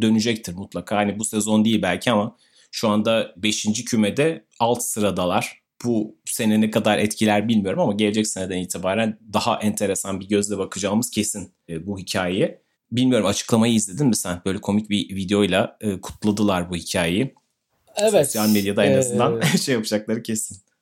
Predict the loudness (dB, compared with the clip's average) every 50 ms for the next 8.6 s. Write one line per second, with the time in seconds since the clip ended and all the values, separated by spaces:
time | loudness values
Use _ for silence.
0 | _ _ _ _ _ _ _ _ _ _ _ _ _ -4 0 2 2 2 2 2
1 | 2 2 2 2 2 2 0 0 -2 -2 0 0 2 2 2 2 2 0 0 0
2 | 0 0 0 0 2 2 2 2 2 2 2 2 2 2 2 2 2 2 2 0
3 | -2 -4 -4 -2 -2 -2 -2 -4 -10 _ _ -4 -2 0 0 0 -2 -2 -2 0
4 | 0 0 0 0 -2 -2 -2 -4 -6 -8 -10 -12 -16 -20 -20 _ _ _ _ _
5 | _ _ -16 -8 -2 0 0 2 0 0 -2 -2 0 0 0 2 2 0 0 -2
6 | -2 -2 0 0 2 2 2 0 -2 -4 -6 -10 _ _ _ -14 -8 -4 -2 0
7 | 0 0 0 2 2 2 2 2 4 4 2 2 2 2 2 2 4 4 2 0
8 | -2 -2 0 0 0 -2 -4 -10 -12 -12 -12